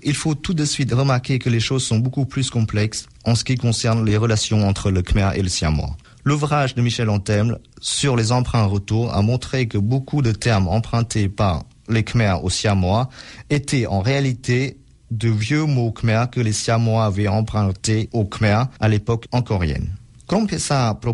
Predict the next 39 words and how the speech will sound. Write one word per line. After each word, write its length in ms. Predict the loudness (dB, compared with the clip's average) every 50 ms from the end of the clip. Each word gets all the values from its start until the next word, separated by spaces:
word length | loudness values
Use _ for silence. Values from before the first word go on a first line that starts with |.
| -2 -2
ភេ 20 | -2 -2
ទ 20 | -2 -2 -2
ទី 20 | -2 0 2 2
បី 20 | 2 2 0 0 0
ដែ 20 | -2
ល 20 | -2 0
ខ្ 20 | 0 2
មែ 20 | 2 2
រ 20 | 0 0
ខ្ 20 | -2 0
ចី 20 | 0 2 2 2
ម 20 | 0 0
ក 20 | -2 -2
ប្ 20 | 0
រើ 20 | 0 0 0 0
ក្ 20 | 0
នុ 40 | 0
ង 40 | 0 2
ស 40 | 2 2
ម័ 20 | 2 2
យ 20 | 0 -2 -2 -2
ក្ 20 | 0
រោ 20 | 2 2
យ 20 | 2 2 0
ស 20 | 0 2 2
ម័ 20 | 2 2
យ 20 | 2
អ 40 | 0
ង្ 20 | 0 0
គ 20 | 0 0
រ 20 | 2 2 2
នេះ, 40 | 2 0 -2 -6 -10 -4 -2
អឺ, 20 | 0 0 0 0 0
គឺ 20 | -2 -2 -2 -2
ភា 20 | -2 -4 -2
សា 20 | 0 0 -2 0 0
perse, 260 | -2 -2 -2 -2 -4 -8 -6 -2
ភា 20 | -2 -2 0
សា 20 | 0